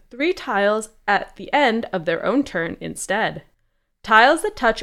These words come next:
only one tile must be removed first. Then tiles that touch only two tiles must be removed next.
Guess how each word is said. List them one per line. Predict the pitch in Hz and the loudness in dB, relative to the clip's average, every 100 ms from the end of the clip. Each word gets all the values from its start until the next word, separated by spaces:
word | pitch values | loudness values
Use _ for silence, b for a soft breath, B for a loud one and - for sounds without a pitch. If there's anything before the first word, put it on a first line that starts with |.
| - | -8
only | 214 214 202 | -6 -4 -4
one | 180 196 320 | -2 -2 0
tile | - 185 165 170 185 b b | 0 0 2 -2 -4 b b
must | 156 - - | -8 -6 -4
be | 311 | -2
removed | 339 277 170 151 | 2 0 0 -6
first. | - 240 175 - - - _ - | -6 -4 -4 -6 -14 -20 _ -2
Then | 185 277 | 0 0
tiles | - 185 175 220 247 - | -2 -2 0 -2 -4 -10
that | - | -10
touch | - 165 160 - _ - | -6 -8 -8 -14 _ -8
only | 196 220 262 | -4 -4 -6
two | - - 392 | -6 0 0
tiles | - 165 156 - - - | 0 -2 -2 -6 -10 -8
must | 190 185 | -6 -4
be | 233 | -4
removed | 262 208 156 147 | -4 -4 -6 -8
next. | 165 180 - - | -6 -6 -8 -20